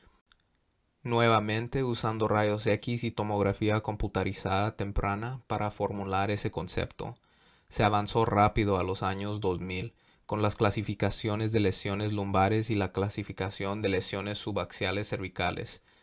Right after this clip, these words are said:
Se observó la morfología de la lesión. Morfología básicamente significa mecanismo. Es justo lo que parece en lo-, las imágenes. En segundo, una lesión neurológica y tercero, una lesión de ligamentos.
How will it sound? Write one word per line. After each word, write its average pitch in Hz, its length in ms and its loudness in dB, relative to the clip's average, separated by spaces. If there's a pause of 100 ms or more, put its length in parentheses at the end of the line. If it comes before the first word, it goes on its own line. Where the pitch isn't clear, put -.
(120)
Se - 200 0
observó 107 720 4
la 123 120 2
morfología 107 840 0
de 117 80 2
la 101 100 2
lesión. 95 540 -4 (340)
Morfología 107 840 2
básicamente 107 760 -2
significa 104 720 -4
mecanismo. 98 760 -6 (340)
Es 104 160 0
justo 120 360 2
lo 113 120 4
que 104 120 0
parece 107 460 0
en 101 140 -6
lo-, 95 200 -2
las 101 280 -4
imágenes. 98 680 -8 (420)
En 107 180 -4
segundo, 117 480 4
una 120 220 0
lesión 110 500 0
neurológica 107 800 -2
y 107 80 -4
tercero, 104 520 0
una 110 140 -4
lesión 104 420 -6
de 101 100 0
ligamentos. 98 760 -6